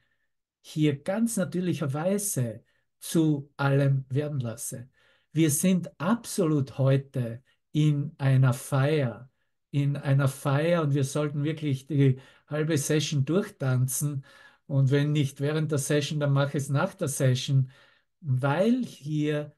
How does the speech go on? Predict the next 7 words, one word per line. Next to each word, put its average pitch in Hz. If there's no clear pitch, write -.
so 160
wie 170
es 147
anspricht 139
in 170
der 170
Lektion, 135